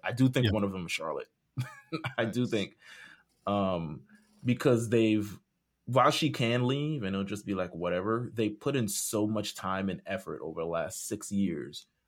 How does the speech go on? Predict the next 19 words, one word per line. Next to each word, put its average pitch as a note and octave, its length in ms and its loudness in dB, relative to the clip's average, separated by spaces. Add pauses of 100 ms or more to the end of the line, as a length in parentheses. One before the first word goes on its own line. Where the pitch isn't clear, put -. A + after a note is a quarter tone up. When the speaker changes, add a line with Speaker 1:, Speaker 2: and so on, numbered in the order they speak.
(600)
Speaker 1:
really C#3+ 600 4
making B2 580 2
everything C3 560 2
important A2 600 -4 (240)
in C3 200 4
this A2+ 200 0
division G#2 720 -4
somehow B2 720 2
orbiting G#2 400 0
her E2 440 -6
in F#2 80 -4
a F2 80 -4
way. C#2 380 -6 (600)
So A#2+ 200 4
it's A2+ 160 0
like, G#2 380 4 (400)
if A#2+ 100 4
she E3+ 220 2
leaves, A2+ 760 4